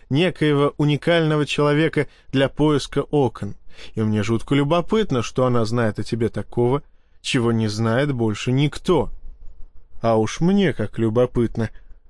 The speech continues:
Лёд, ты ведь не работаешь с ней в паре?" "Нет". Яна подалась вперёд и спросила: "Будем дружить против неё?" "Замётано",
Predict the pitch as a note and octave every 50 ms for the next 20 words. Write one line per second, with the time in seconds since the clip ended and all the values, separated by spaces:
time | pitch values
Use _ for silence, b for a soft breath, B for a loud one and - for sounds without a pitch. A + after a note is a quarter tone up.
0 | _ _ _ _ - - _ - D#3+ E3+ F#3+ F#3+ B2 G2+ - - _ _ _ _
1 | - F#3 G3+ G3+ G3 F#3 - - - - - E3 F3 F3+ G3 G3 F#3+ A3+ G#3+ -
2 | - A#2 G#2 - - - - A#2 A#2 G#2+ G#2 - - - - - D3+ B2+ A2 G#2
3 | - - - - - - - - - - - - _ _ _ _ _ _ _ _
4 | - A#2 A#2 B2 A#2+ G#2+ G2 _ _ - _ _ _ _ _ - _ _ _ _
5 | _ - - - _ - B2 B2 A2+ G#2+ G2+ - A#2 A2 G#2+ A2 A2 A2 - -
6 | - - D#3+ E3 E3+ - - B2 - - - B2 A#2+ - - - - A2+ G2+ G#2
7 | - - - _ _ _ _ _ _ _ _ _ _ _ - - - - _ -
8 | A2 A2+ D3+ F#3 G#3+ B3 A#3+ A3 A#3 G#3+ F#3 D3+ C#3+ G#2+ - - - B2+ B2 A2+
9 | - - - C3 C#3+ D3 C3+ A#2 G2 F#2+ - _ - - _ _ _ _ _ _
10 | _ _ _ _ - A2 A2 C3 D#3+ F3+ F#3 G3+ G#3 F#3 - - G#2+ G2+ F#2+